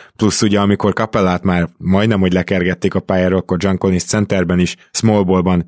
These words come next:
megállta a helyét, ezért őt kiemeltem a többiek közül, mert támadásban elég egyértelmű, hogy ő egy, ö, all-star potenciállal rendelkező játékos, ami például Lonzo Ballról nem mondható el.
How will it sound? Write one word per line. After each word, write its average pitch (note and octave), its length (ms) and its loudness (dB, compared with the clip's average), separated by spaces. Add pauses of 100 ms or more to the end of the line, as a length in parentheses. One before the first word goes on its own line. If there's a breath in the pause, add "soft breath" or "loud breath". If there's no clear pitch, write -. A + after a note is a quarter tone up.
(160 soft breath)
megállta G2 560 0
a F#2 60 0
helyét, F#2+ 480 0
ezért G2 420 -2
őt G#2 200 0
kiemeltem G2 640 0
a F#2+ 60 2
többiek F#2+ 500 0
közül, G2+ 360 2
mert G2 420 -2
támadásban A2+ 1000 0
elég G#2+ 300 0
egyértelmű, F#2+ 640 0
hogy F2+ 220 0
ő F#2 140 2
egy, F2+ 360 -4
ö, F#2 280 0
all-star F#2+ 480 0
potenciállal F2 1160 -2
rendelkező F2 560 0
játékos, F2+ 560 -2
ami G2 160 2
például G2+ 340 2
Lonzo G2+ 320 2
Ballról F#2 320 2
nem F2+ 140 2
mondható E2 500 0
el. D#2 200 -4